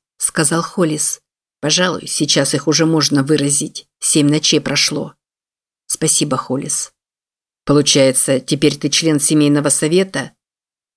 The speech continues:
Об этом Питер даже не думал, но, вероятно, получалось именно так. Дана и Ли, его двоюродные сестры, были старше, но Дана отказалась от членства еще когда из совета вышел Дема, а Ли...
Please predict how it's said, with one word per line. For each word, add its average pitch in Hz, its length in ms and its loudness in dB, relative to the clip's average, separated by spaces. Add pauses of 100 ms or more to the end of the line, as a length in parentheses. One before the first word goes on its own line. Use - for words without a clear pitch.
Об 165 140 -2
этом 196 260 2
Питер 190 280 -2
даже 180 280 0
не 214 120 6
думал, 160 500 2 (320)
но, 165 100 0
вероятно, 170 520 0
получалось 170 720 0
именно 175 340 2
так. 170 460 -4 (460)
Дана 170 460 2
и 180 40 4
Ли, 220 360 2 (200)
его 165 180 0
двоюродные 160 640 2
сестры, 160 540 0
были 175 260 2
старше, 170 680 -2 (300)
но 165 100 2
Дана 156 300 2
отказалась 160 580 0
от 151 80 -2
членства 202 640 0 (240)
еще 175 180 2
когда 165 360 0
из 160 80 2
совета 180 440 0
вышел 202 400 0
Дема, 160 480 2 (280)
а 156 120 2
Ли... 175 400 0